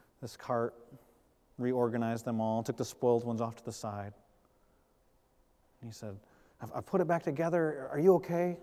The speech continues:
She said, "Yeah." And he took some money, took two bills out of his pocket and said, "This should cover all the damages."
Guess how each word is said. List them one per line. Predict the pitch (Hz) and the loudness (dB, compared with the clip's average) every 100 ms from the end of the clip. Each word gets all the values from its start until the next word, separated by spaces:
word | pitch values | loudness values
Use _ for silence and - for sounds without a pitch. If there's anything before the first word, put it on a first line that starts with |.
| - | -14
She | - | -14
said, | - 127 | -10 -10
"Yeah." | 131 - - _ _ _ _ _ _ _ _ _ _ _ _ _ | -12 -18 -20 _ _ _ _ _ _ _ _ _ _ _ _ _
And | 123 117 | -6 -4
he | 113 | -4
took | 151 - | -4 0
some | 135 | 2
money, | 127 120 | 2 0
took | 104 135 | -2 -4
two | 151 | 0
bills | 131 127 | 4 4
out | 117 | 4
of | 107 | 2
his | 104 | -2
pocket | - 117 107 107 - | -2 -4 -2 -6 -8
and | 120 | -8
said, | 120 107 | -6 0
"This | 139 | 0
should | 147 143 | 0 0
cover | 156 139 | 0 2
all | 139 | 2
the | 127 | 2
damages." | 127 131 113 107 110 | 0 0 0 -4 -12